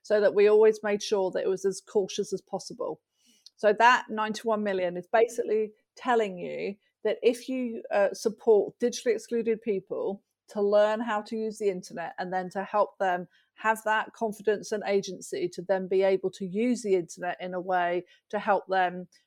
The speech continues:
um, with their health and their well-being. So this is not just about cure, it's also about prevention. Um, and then because they have that, um, self-efficacy and they have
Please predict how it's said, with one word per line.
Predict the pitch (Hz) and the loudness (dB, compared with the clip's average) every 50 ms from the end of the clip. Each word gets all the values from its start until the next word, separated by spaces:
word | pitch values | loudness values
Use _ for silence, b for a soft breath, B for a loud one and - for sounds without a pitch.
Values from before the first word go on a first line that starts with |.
| _ _ - - | _ _ -4 -2
um, | 180 180 175 175 165 - | 0 0 0 -2 -6 -6
with | - 185 190 180 - | -4 -2 -2 -2 0
their | - 190 185 202 | 0 0 0 0
health | - - 233 240 247 - | 0 2 2 2 2 0
and | 247 233 226 226 | -2 -2 0 2
their | 226 220 | 2 4
well-being. | 208 220 214 220 214 208 175 165 147 147 185 185 196 | 4 4 4 2 2 0 -2 -2 -2 -2 -2 -4 -4
So | - - 202 | -4 -4 -2
this | 185 175 190 185 - | 0 0 0 0 0
is | 208 196 180 175 | 0 0 0 -2
not | 208 208 220 - - 208 | -4 -2 -2 -2 -4 -2
just | - 214 208 208 - - | -2 -2 -2 -2 -4 -6
about | 208 - 202 190 185 - - - | -2 0 0 0 0 -2 -8 -14
cure, | - - - 208 185 180 170 | -2 2 4 4 4 4 2
it's | 151 - 175 - | 0 -2 -4 -4
also | 185 185 170 - 190 | -4 -6 -4 -4 -6
about | 185 - 175 - - | -4 -4 -4 -6 -6
prevention. | - 196 190 180 170 165 - - - 156 165 175 185 _ b b b b b b | -8 -4 -4 -4 -4 -6 -10 -10 -10 -10 -10 -10 -12 _ b b b b b b
Um, | 185 190 180 - _ _ _ - | -4 -4 -4 -6 _ _ _ -4
and | 190 202 196 190 185 | -2 -2 0 2 4
then | 214 214 208 196 196 196 190 - - - | 6 6 6 6 4 0 -4 -10 -10 -8
because | 214 185 - - - 233 240 240 240 | -8 -8 -8 -2 2 2 2 2 2
they | - 220 208 | 0 -2 -2
have | 208 - 196 190 185 180 180 - - | -2 -2 -2 -2 -2 -4 -6 -8 -4
that, | 180 185 180 - - - | -2 -2 -2 -2 -4 -6
um, | 185 175 180 185 - _ _ _ _ | -6 -6 -6 -10 -14 _ _ _ _
self-efficacy | - 208 185 190 190 190 190 - 180 - 208 175 - - 180 175 170 151 175 - - - | -6 -6 -2 -2 -2 -4 -4 -6 -12 -10 -10 -10 -8 -6 -6 -4 -4 -4 -6 -6 -4 -4
and | 190 190 190 180 180 | -4 -4 -4 -6 -6
they | 185 190 | -6 -4
have | 190 190 185 | -4 -4 -6